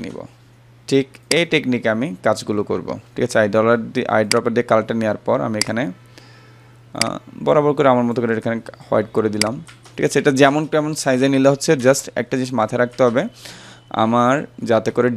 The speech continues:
ডিজাইনের পিছনে যাই। But এখানে একটা জিনিস হচ্ছে কি, আমার এখানে কিছু জিনিসকে একটু প্যাথফাইন্ডার দিয়ে কাটতে হবে।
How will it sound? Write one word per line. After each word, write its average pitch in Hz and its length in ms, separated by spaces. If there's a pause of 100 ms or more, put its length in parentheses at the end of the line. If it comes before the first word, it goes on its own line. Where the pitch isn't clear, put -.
(100)
ডিজাইনের 120 520 (1500)
পিছনে 131 360
যাই। - 120 (380)
But 135 100 (140)
এখানে 170 200
একটা 170 160
জিনিস 160 160
হচ্ছে 151 160 (140)
কি, 180 60 (100)
আমার 123 160
এখানে 131 160 (100)
কিছু 120 240
জিনিসকে 127 300
একটু - 380 (800)
প্যাথফাইন্ডার 117 520
দিয়ে 147 180
কাটতে 117 240
হবে। 98 120